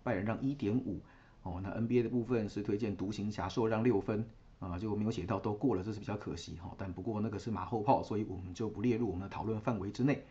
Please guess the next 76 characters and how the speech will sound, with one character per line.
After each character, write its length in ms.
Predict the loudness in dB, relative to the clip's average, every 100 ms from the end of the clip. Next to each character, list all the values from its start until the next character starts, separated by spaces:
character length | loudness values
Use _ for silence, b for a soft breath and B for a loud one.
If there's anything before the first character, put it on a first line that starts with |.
| B B B B
哦， 120 | -6
但 120 | -4 -2
是 80 | -2
美 140 | -2
国 100 | -2
职 100 | 0
棒 160 | 0 2
V 80 | 2
I 80 | 2
P 140 | 2
的 100 | 0
部 180 | 0 0
分， 220 | 2 0 B B B
哦， 100 | -6
我 80 | -6
们 80 |
推 120 | -2 0
荐 140 | 0
的 100 | -2
是 240 | -4 -2
蓝 180 | -2 2
鸟 160 | 2 2
独 200 | -2 -2
赢 140 | -2 -4
以 100 | -6
及 180 | -6 -4
双 300 | 0 0 0
城 260 | -2 -2
独 200 | -2 -2
赢。 180 | -2 -4 -8 B B
哦， 100 | -10 -8
那 80 | -6
最 180 | 0 2
后 140 | 2
呢， 180 | 0 0
蓝 180 | 0 0
鸟， 120 | 2
哎， 120 | 0 0
我 120 | -6
们 100 | -6
的 80 | -4
好 140 | -4
朋 160 | -2 0
友 140 | 0
马 200 | 0 0
诺 220 | 2 4
啊， 120 | 2 B B
又 180 | 4 6
帮 180 | 6 4
我 80 | 2
们 160 | -2 -2
赢 160 | 0
下 220 | 2 4 2
一 80 |
场 220 | 2 -2 -2
胜 220 | 2 4
利。 160 | 4 0 B B -8
哦， 220 | -4 -4
太 140 | -4 -2
空 180 | -2
人 160 | -2 -2
到 100 | 0
目 140 | 0
前 160 | -2 -2
为 140 | -2
止 100 | -2
打 160 | -4 -6
击 120 | -6
状 180 | -2 -2
况 240 | -2 -4
确 180 | 0 0
实 140 | 0 0
令 180 | 0
人 180 | 0 -4
堪 220 | -2 0 4
忧。 180 | 4